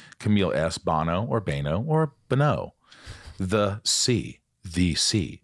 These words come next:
Joey M, Willie F, Christina E, Adelaide N, Jeffrey M, Omar I, Lena N, Design O T G, Eugene and Leah, Leah, or Eugene and Lee.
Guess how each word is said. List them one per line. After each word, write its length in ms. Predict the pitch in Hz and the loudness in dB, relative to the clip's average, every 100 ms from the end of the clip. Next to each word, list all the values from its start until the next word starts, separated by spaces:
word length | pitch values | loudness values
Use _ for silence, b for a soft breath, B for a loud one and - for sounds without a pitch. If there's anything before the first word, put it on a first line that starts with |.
| - | -8
Joey 340 | 87 113 107 | 0 2 2
M, 280 | 76 90 76 80 | 2 0 0 0
Willie 320 | 104 95 78 | 2 2 2
F, 200 | 82 - | 0 -2
Christina 360 | 85 - 90 - | -6 -2 -2 -2
E, 200 | 87 85 | -2 0
Adelaide 420 | 85 87 85 82 | 0 0 0 0
N, 260 | 87 85 82 | 0 0 -2
Jeffrey 400 | 78 92 - 95 | -2 -2 -2 -2
M, 260 | 80 85 82 | 0 -2 0
Omar 380 | 98 95 87 - | 0 2 2 2
I, 360 | 76 78 76 - 95 | 0 0 -2 -4 -2
Lena 340 | 101 95 92 82 | 2 2 0 0
N, 380 | 80 78 76 - | -2 0 -4 -6
Design 440 | 85 87 92 90 85 | -4 -2 0 0 0
O 80 | 82 | 0
T 200 | - 80 | -2 -4
G, 220 | 71 78 | -2 -4
Eugene 520 | 73 95 92 82 90 | -2 0 0 0 0
and 180 | 80 78 | 0 0
Leah, 360 | 85 80 80 b b b b b | 0 0 -2 b b b b b
Leah, 460 | 87 90 85 87 101 _ _ _ _ _ - - | -2 0 2 0 -4 _ _ _ _ _ -20 0
or 120 | 110 | 2
Eugene 340 | 104 87 101 | 4 4 2
and 160 | 82 80 | 2 2
Lee. 320 | 92 82 64 | 2 2 -2